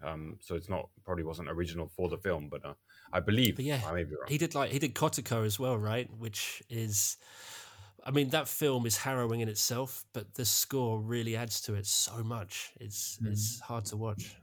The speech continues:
Speaker 2: Amazing.
Speaker 3: But it,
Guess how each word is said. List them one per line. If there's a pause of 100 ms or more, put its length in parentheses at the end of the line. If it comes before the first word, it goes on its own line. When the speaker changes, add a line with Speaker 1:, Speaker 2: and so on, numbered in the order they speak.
Speaker 2:
Amazing. (1700)
Speaker 3:
But
it,